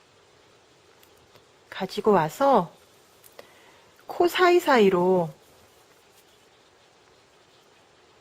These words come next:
통과를 시켜서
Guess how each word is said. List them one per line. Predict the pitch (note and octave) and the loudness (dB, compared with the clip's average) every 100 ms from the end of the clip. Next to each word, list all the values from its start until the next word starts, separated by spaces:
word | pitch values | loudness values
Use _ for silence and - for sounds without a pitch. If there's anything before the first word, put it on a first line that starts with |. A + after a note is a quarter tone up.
| _ _ _ _ _ _ _ _ _ _ _ _ _ _ _ _ _ _ - | _ _ _ _ _ _ _ _ _ _ _ _ _ _ _ _ _ _ -18
통과를 | D4 C#4+ C#4 B3+ A#3+ | -12 -4 0 0 -2
시켜서 | - - C4+ - G3 G#3 C#4 | -6 -8 -6 -2 0 0 -2